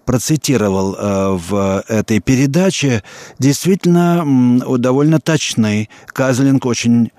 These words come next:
метко подметил одну черту китайцев, э, стратегическую природу их мышления и поведения в принципе. Как бы, что бы ни происходило, э, как бы ни складывались обстоятельства,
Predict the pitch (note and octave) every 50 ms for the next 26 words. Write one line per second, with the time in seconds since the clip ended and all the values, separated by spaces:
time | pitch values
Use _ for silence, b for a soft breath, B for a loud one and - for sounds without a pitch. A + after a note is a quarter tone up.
0 | b b b b b - - B2+ C#3+ D3 C#3 - - C3+ - D3 C#3 A#2 C3 B2+
1 | A#2 - A#2 A2+ A2+ A#2 A2 G#2 A#2+ A#2+ - - C#3 C3 A2+ - - A#2+ G#2+ G2+
2 | G2+ F#2+ - - G#2+ F#2 - C3 C3+ C#3 C#3+ - - D3 B2 - B B B B
3 | B B - - _ - - A#2 A#2 A2+ A2+ A2+ G#2+ - - D#3 D3 - - C#3+
4 | B2+ G#2+ G2+ A#2+ D#3 - - D#3+ - - - D#3+ D#3 D#3 D3+ - D3+ D#3+ D3 D3
5 | D3 C#3 B2+ C3+ C3 B2+ A#2 - A2 G#2+ A#2 C#3 C#3 - - C3+ B2+ C3 C3+ C3
6 | C3 B2 - C3+ B2+ B2 C3+ B2+ A#2 B2 A#2+ A#2 C3 C3 C3 - - _ - F3+
7 | F#3+ F3+ C#3+ A2+ F#2+ - - - - E2+ - - D2+ D2 B B B B B B
8 | B B B B B B B B - - C#3 C3+ A#2+ B2 B2 C#3+ C#3 C3+ C3 C3
9 | B2 G#2+ - - _ _ - - - - _ - - - - - D#3+ E3+ E3 E3
10 | D#3 C#3+ C#3 C3 B2+ B2+ A#2 - - A#2+ A2+ G2+ A2 A#2+ A#2 A#2+ A#2+ A#2 A2+ B
11 | B B B B B B _ - A#2 A#2 A#2 - D3 D3+ D3+ C3 D3+ D3 C#3+ C3
12 | - - C#3 C#3 C#3 C3+ C3+ C#3 C#3 C3 - - A#2+ - - - C#3 B2+ A#2 A2+
13 | A2 G#2+ - - G#2+ - - - A2 G#2+ G#2 F#2